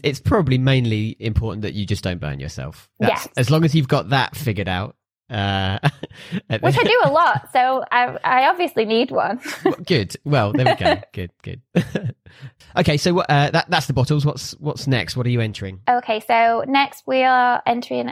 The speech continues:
Speaker 2: silicone watches.
Speaker 1: Mm-hmm.
Speaker 2: We've got a, a large range at the minute, and they're more of, like, a casual watch, um, with a little L E D display on. Uh, so you just give it a tap again when you want to know the time,
Speaker 1: Oh,
Speaker 2: and
Speaker 1: nice.
Speaker 2: it has the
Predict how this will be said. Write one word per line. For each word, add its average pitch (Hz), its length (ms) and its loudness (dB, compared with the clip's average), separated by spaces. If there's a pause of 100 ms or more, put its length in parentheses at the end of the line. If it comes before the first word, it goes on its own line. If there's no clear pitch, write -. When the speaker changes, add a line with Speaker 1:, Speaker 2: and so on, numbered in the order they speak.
(120)
Speaker 2:
silicone 240 640 -4
watches. 285 540 -4 (140)
Speaker 1:
Mm-hmm. 131 260 -8 (140)
Speaker 2:
We've 240 220 0
got 240 180 2
a, 226 440 2
a - 20 2
large 240 360 0
range 214 680 -2
at 220 120 0
the - 80 -6
minute, 208 380 -2
and 220 240 -2
they're 220 80 2
more 220 300 2
of, 220 100 -8
like, 226 240 -2
a 220 260 -2
casual 247 520 -2
watch, 247 720 0 (600)
um, 214 260 2
with 220 140 2
a 226 40 2
little 226 240 2
L 220 140 2
E 220 120 0
D 220 160 -6
display 220 500 0
on. 208 540 0 (680)
Uh, 208 300 2
so - 140 -2
you 226 100 2
just - 220 -8
give 214 120 0
it - 100 -2
a - 100 -2 (100)
tap - 260 -4
again 220 360 2
when 214 100 -4
you 240 60 -4
want - 160 -6
to - 120 -4
know 202 60 0
the 220 80 -6
time, 220 560 0 (220)
Speaker 1:
Oh, - 40 -2
Speaker 2:
and 214 280 2
Speaker 1:
nice. - 120 -4
Speaker 2:
it 113 140 -4
has 226 300 -4
the 226 120 0